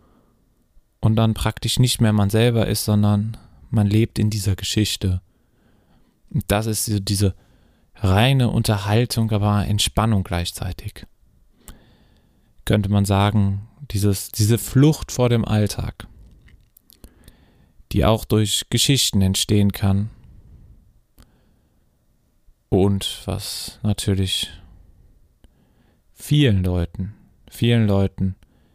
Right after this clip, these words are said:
eine willkommene Abwechslung ist. Eine willkommene Fluchtmöglichkeit,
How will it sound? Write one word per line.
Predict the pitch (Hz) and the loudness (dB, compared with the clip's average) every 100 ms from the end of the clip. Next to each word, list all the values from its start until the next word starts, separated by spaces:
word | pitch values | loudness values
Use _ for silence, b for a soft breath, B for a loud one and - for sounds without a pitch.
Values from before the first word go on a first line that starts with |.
| b b b b b | b b b b b
eine | - 101 98 | -2 0 4
willkommene | 113 - - 117 113 110 | 2 2 0 2 2 0
Abwechslung | - - 95 - 101 92 | -4 -4 -4 -4 -4 -4
ist. | - 95 - - - - b b b b b - | -4 -8 -8 -10 -14 -20 b b b b b -10
Eine | - 92 92 | -2 0 2
willkommene | 98 - 104 113 | 0 2 2 2
Fluchtmöglichkeit, | 104 - 117 - 110 104 - 113 - - 98 104 | 2 2 2 2 0 0 0 -2 -2 0 0 0